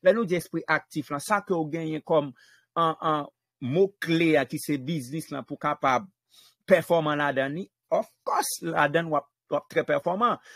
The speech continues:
si w leve chak jou avèk menm ide biznis lan, pale de biznis, kòmante sou biznis, chèche konesans sou biznis.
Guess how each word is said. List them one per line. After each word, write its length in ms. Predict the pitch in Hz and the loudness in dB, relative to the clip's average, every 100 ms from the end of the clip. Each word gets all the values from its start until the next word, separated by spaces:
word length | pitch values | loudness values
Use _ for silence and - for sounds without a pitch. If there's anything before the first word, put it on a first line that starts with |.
| - | -8
si 120 | 208 | 2
w 60 | 226 | 8
leve 240 | 233 180 | 10 8
chak 280 | - 180 160 | 2 2 2
jou 180 | 127 147 | 0 0
avèk 260 | 139 135 - | 0 -2 -2
menm 200 | 135 143 | -2 -2
ide 180 | 131 123 | -2 -2
biznis 360 | 120 113 107 - | -2 -6 -8 -10
lan, 120 | 107 - | -10 -4
pale 260 | 156 156 147 | -2 -2 -2
de 100 | 147 | -2
biznis, 520 | 147 117 110 117 - | -4 -6 -6 -6 -6
kòmante 440 | - 190 175 160 160 | 2 2 2 -4 -6
sou 160 | 160 147 | -6 -6
biznis, 360 | 143 113 110 | -8 -10 -8
chèche 280 | - 175 180 - | -2 -2 -2 -6
konesans 400 | 170 170 151 - | -8 -8 -10 -8
sou 140 | 151 | -8
biznis. 480 | 160 123 127 120 | -8 -8 -8 -8